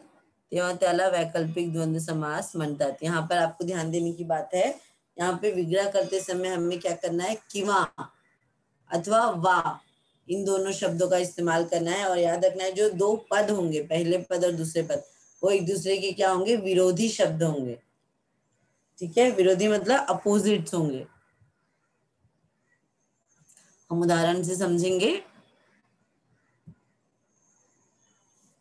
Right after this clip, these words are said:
देखिए, यहाँ पर आपको पहला शब्द दिख रहा है, एक किंवा दोन। जैसे हम अगर किसी से कोई बोलता है कि कितनी चीजें लानी है, तो हम क्या बोलते हैं? एक या दो लेते आना।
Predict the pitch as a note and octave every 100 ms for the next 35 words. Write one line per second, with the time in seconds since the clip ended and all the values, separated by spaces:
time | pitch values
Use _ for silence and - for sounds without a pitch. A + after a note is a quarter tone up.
0 | - E3+ F3 E3 D#3+ C#3+ E3+ F3 E3+ G3
1 | F3+ C#3+ - G#3+ F3+ E3 E3 F3 E3 E3+
2 | E3 D#3+ F3+ F3+ F3+ F3 E3+ - F#3 F#3+
3 | A3 F3+ F#3 D#3+ - - _ _ _ _
4 | _ _ _ _ _ - _ _ _ _
5 | _ _ _ - _ _ _ - E3+ F3+
6 | A3 G3+ G#3 G#3 F#3 F#3+ G3 G3 - G3
7 | F#3+ F#3+ G3 F3+ F3+ E3 F#3+ F#3+ G3+ G3+
8 | F#3 G#3+ A3 - G3+ F#3+ F3+ E3 D#3+ D#3+
9 | D#3 D3 E3 E3 F3 E3+ G#3 - F#3 F3
10 | A3 G#3+ F#3 F#3 F3 E3 - E3 C#3 B2+